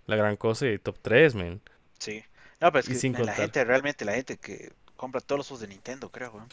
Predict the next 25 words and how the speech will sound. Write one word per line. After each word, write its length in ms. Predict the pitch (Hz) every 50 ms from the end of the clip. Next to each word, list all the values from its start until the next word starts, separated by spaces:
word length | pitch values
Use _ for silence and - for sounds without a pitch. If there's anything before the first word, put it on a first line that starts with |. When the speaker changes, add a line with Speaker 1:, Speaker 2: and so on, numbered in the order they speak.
| - _ - -
Speaker 1:
Lo 120 | 110 107 -
que 100 | - -
saque. 280 | - 143 135 135 - -
Speaker 2:
Increíble, 420 | - 127 127 139 156 135 107 101
men. 120 | 107 107 208
Speaker 1:
Ah, 40 | -
Speaker 2:
Cualquier 280 | - 117 113 117 -
Speaker 1:
sí. 60 | 113
Speaker 2:
cosa 160 | 87 165 151 -
que 80 | -
saca 260 | - - 143 139 - 123
Nintendo 380 | 117 117 110 139 147 156 143
se 120 | - - - _
lo 80 | - 113
compran. 360 | - 131 139 - - 95 113 _ _ _ _ _ _ -
Speaker 1:
Mario 340 | 120 120 123 127 135 131 127
cocinando 540 | - 113 - - 113 110 113 113 113 104 90
ahí, 140 | 95 98 95
pf, 300 | - - - - - - - - -
éxito 360 | - 113 110 - - - 110
en 60 | 104
ventas. 280 | 101 95 98 - - - - - - - _
¿Cómo 220 | - 147 147 156 143
saldrá 460 | 135 127 113 113 117 120 123 123 117
el 520 | 110 104 101 101 98 95 98 98 101 120